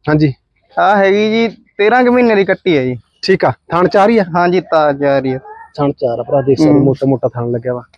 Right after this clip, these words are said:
Speaker 1: ਠੀਕ ਆ ਜੀ। ਤੇ ਤੇਰਾਂ ਮਹੀਨੇ ਦੀ ਕੱਟੀ ਆ ਤੇ
Speaker 2: ਹਾਂਜੀ।
Speaker 1: ਤੋਰ ਦੋ, ਟੀਕੇ ਟੂਕੇ ਦਾ ਪਤਾ ਵੀਰੇ ਯਾਰ?
Speaker 2: ਨਹੀਂ ਜੀ, ਆਪਾਂ ਕਹਿ ਨਹੀਂ ਸਕਦੇ ਜੀ ਕੁਝ।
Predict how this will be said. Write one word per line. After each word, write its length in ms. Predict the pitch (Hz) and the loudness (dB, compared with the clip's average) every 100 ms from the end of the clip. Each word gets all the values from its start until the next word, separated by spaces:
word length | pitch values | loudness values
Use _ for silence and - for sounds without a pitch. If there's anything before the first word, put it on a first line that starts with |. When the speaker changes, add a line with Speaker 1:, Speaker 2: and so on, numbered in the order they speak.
| _ - - | _ -18 -4
Speaker 1:
ਠੀਕ 240 | 190 175 | -2 2
ਆ 40 | 165 | 2
ਜੀ। 120 | 127 - _ _ - - | 0 -4 _ _ -12 0
ਤੇ 500 | 185 190 196 196 196 _ _ - 170 | 4 6 6 4 2 _ _ -14 0
ਤੇਰਾਂ 220 | 208 226 | 2 2
ਮਹੀਨੇ 180 | 240 233 | 2 0
ਦੀ 60 | |
ਕੱਟੀ 320 | 214 180 196 202 | -2 -2 0 2
ਆ 220 | 208 208 | 4 2
ਤੇ 180 | 196 202 | 0 0
Speaker 2:
ਹਾਂਜੀ। 380 | 196 196 202 196 - | 2 2 2 0 0
Speaker 1:
ਤੋਰ 200 | 220 208 | 2 2
ਦੋ, 100 | 185 185 165 | 0 0 -2
ਟੀਕੇ 160 | 220 | 0
ਟੂਕੇ 160 | 214 214 | 2 2
ਦਾ 80 | 214 | 2
ਪਤਾ 180 | 220 | 2
ਵੀਰੇ 160 | 262 254 | 2 4
ਯਾਰ? 160 | 220 156 _ _ 151 | 2 0 _ _ -2
Speaker 2:
ਨਹੀਂ 280 | 190 247 254 | 0 2 2
ਜੀ, 100 | 247 | 0
ਆਪਾਂ 380 | 233 233 233 | 0 0 0
ਕਹਿ 240 | 214 214 240 | 2 4 4
ਨਹੀਂ 120 | 226 | 4
ਸਕਦੇ 320 | 180 160 147 | 2 2 0
ਜੀ 100 | 143 | 0
ਕੁਝ। 160 | 139 135 | 0 -2